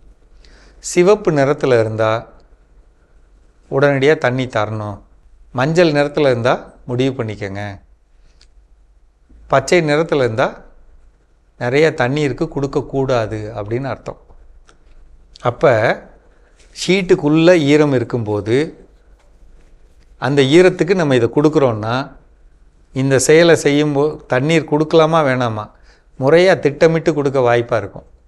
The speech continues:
நிறைய தண்ணி கொடுத்ததுல அந்த கன்றுகள் வாங்கிட்டு வந்தோம்ல, வாங்கிட்டு வரும்போதே அதை வந்து விதை நேர்த்தி பண்ணாம, அதுக்கு வேணுங்கிற சத்தை கொடுக்காம, மு-, முறையான உயரத்துல வாங்காம நம்ம வாங்கி கொண்டு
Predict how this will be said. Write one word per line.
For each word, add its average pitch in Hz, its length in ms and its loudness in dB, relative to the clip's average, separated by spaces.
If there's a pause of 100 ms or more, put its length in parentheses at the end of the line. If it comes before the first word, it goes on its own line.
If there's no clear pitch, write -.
(480)
நிறைய 175 340 0
தண்ணி 135 280 0
கொடுத்ததுல 113 520 -4 (880)
அந்த 120 200 -6
கன்றுகள் 151 500 2
வாங்கிட்டு 147 320 0
வந்தோம்ல, 139 340 0 (540)
வாங்கிட்டு 156 360 0
வரும்போதே 151 600 4 (140)
அதை 135 260 2
வந்து 139 240 2
விதை 135 240 0
நேர்த்தி 139 320 -2
பண்ணாம, 135 520 -2
அதுக்கு 113 260 -2
வேணுங்கிற 135 300 0
சத்தை 127 360 -4
கொடுக்காம, 131 600 -4 (840)
மு-, 120 400 0
முறையான 151 500 4
உயரத்துல 131 640 2
வாங்காம 127 520 -2 (640)
நம்ம 120 220 -6
வாங்கி 151 280 0
கொண்டு 135 220 0